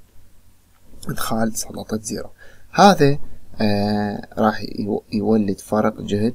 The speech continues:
داخل ال بي ال سي مالتك، ويشغل لك أول إل إي دي. زين، دائما ركز، دائما ال، آه، الوايرنج ثابت بال بي ال سي،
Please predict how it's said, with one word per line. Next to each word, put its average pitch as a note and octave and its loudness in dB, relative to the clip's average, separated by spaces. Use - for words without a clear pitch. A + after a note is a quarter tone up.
داخل - -4
ال - -12
بي - -2
ال - -4
سي - -2
مالتك، G#2+ 0
ويشغل G#2+ 0
لك - -10
أول G#2 -4
إل G2+ -6
إي - -6
دي. F3 0
زين، - -6
دائما D3 8
ركز، C#3 6
دائما B2 6
ال، G#2 0
آه، G#2+ -8
الوايرنج C#3 8
ثابت - 2
بال - -8
بي - -2
ال - -6
سي، - -6